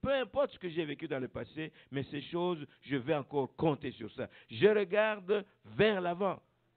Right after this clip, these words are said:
Je ne regarde plus au passé. La détresse que j'ai vécue, c'est du passé, mais je veux regarder, repasser continuellement dans mon cœur et que les bontés de l'Éternel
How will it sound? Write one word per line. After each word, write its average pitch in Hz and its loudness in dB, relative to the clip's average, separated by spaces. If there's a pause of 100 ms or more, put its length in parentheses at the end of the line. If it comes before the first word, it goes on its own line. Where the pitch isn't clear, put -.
Je 139 -14
ne 147 -2
regarde 160 -2
plus 170 -2
au 175 0
passé. 147 -8 (140)
La 151 0
détresse 165 -2
que 156 -10
j'ai 147 -4
vécue, 143 -6 (220)
c'est 151 -4
du 127 -8
passé, 127 -8
mais 127 -4
je 113 -6
veux 127 2
regarder, 107 -4 (160)
repasser 143 -4
continuellement 131 -6
dans 113 -6
mon 107 -8
cœur 135 -2 (280)
et - -12
que - -6
les 110 -2
bontés 117 -2 (380)
de 104 -6
l'Éternel 110 -4